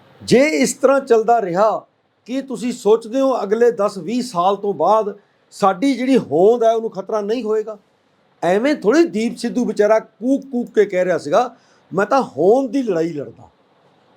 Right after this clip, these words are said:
ਤਾਂ ਉਹਨੇ ਕਿਹਾ, "ਹਮ ਚਾਹਤ ਪਾਤਸ਼ਾਹੀ ਦਾਵਾ।" ਬੇਸ਼ੱਕ ਇਹ ਸਾਡੇ ਪੁਰਖਿਆਂ ਨੇ ਕਿਤਾਬ ਲਿਖੀ ਹੈ, ਪਰ ਇਹ ਦੀਪ ਕਿਉਂ ਬੋਲ ਕੇ ਗਿਆ? ਕਿਉਂਕਿ ਉਹਨੇ ਕਿਹਾ, "ਅੱਜ ਇਸ ਚੀਜ਼ ਦੀ ਲੋੜ ਹੈ ਕਿ ਸਾਡੀ ਪਾਤਸ਼ਾਹੀ ਦਾਵਾ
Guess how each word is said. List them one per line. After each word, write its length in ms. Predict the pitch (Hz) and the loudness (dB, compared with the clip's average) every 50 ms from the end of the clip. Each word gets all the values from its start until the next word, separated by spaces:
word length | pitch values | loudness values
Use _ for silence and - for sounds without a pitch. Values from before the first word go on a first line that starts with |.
| _ - | _ 0
ਤਾਂ 220 | 202 226 269 294 | 2 4 4 4
ਉਹਨੇ 220 | 294 294 277 277 262 | 2 2 2 2 2
ਕਿਹਾ, 240 | 262 247 269 269 | 2 2 2 2
"ਹਮ 280 | 190 143 180 220 254 247 | 2 0 -2 -2 -2 -2
ਚਾਹਤ 500 | 247 - 220 208 208 185 190 208 - 262 | -4 0 0 2 2 2 0 -2 -4 -4
ਪਾਤਸ਼ਾਹੀ 800 | - - 202 175 180 190 190 185 156 - 175 175 170 147 165 185 | -6 -2 -2 0 0 0 -2 -4 -10 -4 -2 -2 0 -2 -4 -10
ਦਾਵਾ।" 440 | 156 147 143 151 180 185 156 - - _ _ _ _ _ _ _ _ - | -4 0 2 2 4 4 2 -2 -2 _ _ _ _ _ _ _ _ 0
ਬੇਸ਼ੱਕ 320 | - 190 208 - 262 247 - | 2 2 2 2 0 -2 -2
ਇਹ 80 | 247 | -4
ਸਾਡੇ 240 | - 208 196 196 233 | -2 -2 0 0 0
ਪੁਰਖਿਆਂ 460 | 226 226 220 202 165 - - 233 240 | -2 0 -8 -8 -8 -6 -4 -2 -2
ਨੇ 80 | 247 240 | -2 -2
ਕਿਤਾਬ 360 | 240 208 185 196 196 190 180 | -4 0 2 2 2 2 -2
ਲਿਖੀ 260 | 170 - 160 220 254 | -6 -10 -8 -2 0
ਹੈ, 220 | 247 208 156 - _ _ _ _ _ _ _ _ _ _ _ _ _ _ _ _ _ _ _ - | 0 0 0 -4 _ _ _ _ _ _ _ _ _ _ _ _ _ _ _ _ _ _ _ 0
ਪਰ 160 | - 254 269 254 | 2 2 2 2
ਇਹ 240 | - - 233 254 269 | 0 2 2 2 2
ਦੀਪ 420 | 180 127 - 202 254 302 359 - | 2 -6 -6 -2 0 0 0 0
ਕਿਉਂ 240 | 262 254 254 247 226 | -2 -2 -2 -2 2
ਬੋਲ 240 | 202 202 208 202 202 | 2 0 0 0 -4
ਕੇ 120 | 196 175 | -6 -8
ਗਿਆ? 280 | 147 151 170 196 254 226 | -4 -2 0 0 0 0
ਕਿਉਂਕਿ 340 | - _ - 180 175 208 214 | -2 _ -12 -12 -6 -6 -6
ਉਹਨੇ 240 | 202 190 185 185 | -4 -4 -8 -10
ਕਿਹਾ, 260 | 175 185 202 240 254 - - 175 | -8 -4 -4 -4 -4 -2 -4 -4
"ਅੱਜ 140 | 185 175 196 | -4 -4 -4
ਇਸ 240 | 214 202 185 - - | -6 -4 -6 -6 -8
ਚੀਜ਼ 260 | - 151 156 147 135 | -12 -12 -12 -10 -6
ਦੀ 140 | 160 233 214 | -6 -4 -4
ਲੋੜ 380 | 190 131 127 135 147 151 143 139 | -2 0 2 2 4 4 4 2
ਹੈ 220 | 139 165 220 240 | 2 2 2 0
ਕਿ 160 | 233 - 226 | 0 -2 -6
ਸਾਡੀ 480 | - - - 135 120 120 196 226 - - _ - | -6 -2 -4 -4 -4 -2 -6 -6 -6 -10 _ -2
ਪਾਤਸ਼ਾਹੀ 800 | 165 151 165 196 220 - 208 165 - 170 170 160 151 185 214 | 0 2 4 2 2 0 -4 -12 -8 -4 -4 -4 -4 -6 -10
ਦਾਵਾ 580 | 190 143 - 147 170 185 190 202 233 277 269 | -6 -4 -2 -2 0 2 2 2 2 2 0